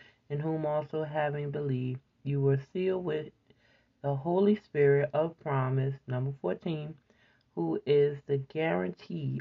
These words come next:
of our inheritance until the redemption of the purchased possession to the praise of his glory."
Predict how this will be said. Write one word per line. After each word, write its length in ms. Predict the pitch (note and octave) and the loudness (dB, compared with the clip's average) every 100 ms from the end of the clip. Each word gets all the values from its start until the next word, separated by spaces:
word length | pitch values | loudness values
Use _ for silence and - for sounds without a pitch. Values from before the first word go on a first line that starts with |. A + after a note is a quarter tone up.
| - | -4
of 160 | C3+ C3 | -2 0
our 180 | C3 | 0
inheritance 640 | D3 D#3+ D#3 C#3 C3 C3+ C#3 - - | 0 0 0 0 0 -2 -4 -10 -6
until 640 | C#3 D3+ C#3+ C3+ B2+ B2+ _ _ _ _ - | -4 -4 0 0 0 -4 _ _ _ _ -4
the 180 | C#3+ | 0
redemption 840 | C3+ C3+ C#3+ D3 C#3 D#3 D3+ D#3 G3 | 2 2 0 -2 -6 -10 -10 -12 -8
of 400 | - C3+ C3 C3 - _ _ _ | -2 0 0 -4 -10 _ _ _
the 100 | C#3 | -4
purchased 460 | C3+ D3+ D3+ E3 - | 2 2 2 -4 -6
possession 720 | E3+ D3+ C#3 C#3 - C#3+ C#3 | -6 0 2 2 -2 -4 -2
to 180 | C#3 C3+ | -2 -2
the 140 | B2+ | -2
praise 380 | C3 C3+ B2+ B2+ | -6 -4 -4 -4
of 180 | - A#2+ | -6 -4
his 160 | A#2 A2+ | -4 -6
glory." 540 | - A#2 A2+ G#2+ G#2+ | -8 -6 -4 -6 -10